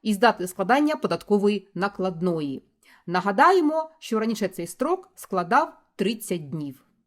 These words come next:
А на цьому, друзі, у нас все.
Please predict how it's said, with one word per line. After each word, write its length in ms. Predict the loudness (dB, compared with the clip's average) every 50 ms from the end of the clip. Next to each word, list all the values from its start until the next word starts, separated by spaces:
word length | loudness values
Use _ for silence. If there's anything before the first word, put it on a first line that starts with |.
| _ _ _ _ _ _ _ _
А 120 | 0 2 2
на 140 | 4 2
цьому, 340 | 0 0 -2 -2 0 0 -2
друзі, 500 | -2 -2 -2 -2 -2 -2 -4 -4 -6 -4 _
у 100 | -2 0
нас 340 | 2 2 2 2 0 -2 -10
все. 420 | -14 -12 -6 -6 -6 -6 -6 -10